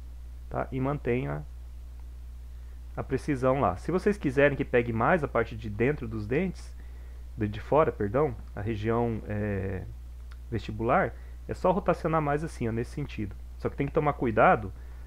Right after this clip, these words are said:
pra não ficar oculto partes impor-, ocultas, né, partes importantes aqui de dentro.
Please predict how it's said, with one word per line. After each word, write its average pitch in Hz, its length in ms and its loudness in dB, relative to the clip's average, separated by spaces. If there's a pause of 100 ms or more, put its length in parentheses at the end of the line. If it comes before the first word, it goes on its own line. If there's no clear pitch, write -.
(140)
pra - 80 -4
não 113 120 0
ficar - 240 -2
oculto 139 360 -2
partes 131 320 0
impor-, 151 240 -2
ocultas, 127 420 -4
né, 127 120 0
partes 117 280 -2
importantes 127 520 0
aqui 143 140 -8
de 156 120 -4
dentro. 98 360 -4